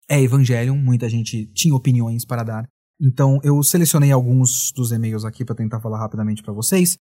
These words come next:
porque tem uns, uns registros muito interessantes de opiniões aqui, fora uma, uma história muito interessante, um pouquinho pesada, mas eu chego lá. O primeiro e-mail aqui que eu vou ler é de Miguel Alamino.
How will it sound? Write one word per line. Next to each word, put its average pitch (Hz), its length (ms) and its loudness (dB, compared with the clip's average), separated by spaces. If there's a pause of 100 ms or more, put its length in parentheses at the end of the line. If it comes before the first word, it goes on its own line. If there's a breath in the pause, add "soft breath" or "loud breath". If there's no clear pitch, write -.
(100)
porque 139 220 0
tem 151 400 2
uns, 143 580 2
uns 151 140 0
registros 208 480 2
muito 254 200 0
interessantes 185 540 -2
de 160 100 -4
opiniões 135 520 0
aqui, 127 280 -2
fora 202 320 -2
uma, 185 320 2
uma 156 140 -2
história 202 460 0
muito 165 220 0
interessante, 151 520 -2
um 220 60 -2
pouquinho 240 320 -4
pesada, 135 420 0
mas 135 140 0
eu 143 60 -2
chego 139 260 -4
lá. - 120 -10 (540)
O 180 80 0
primeiro 269 480 4
e-mail 156 320 4
aqui 131 160 -2
que 127 80 -6
eu 123 60 -2
vou 113 140 -6
ler 156 240 0
é 151 100 0
de 165 100 4
Miguel 185 420 6
Alamino. 170 680 6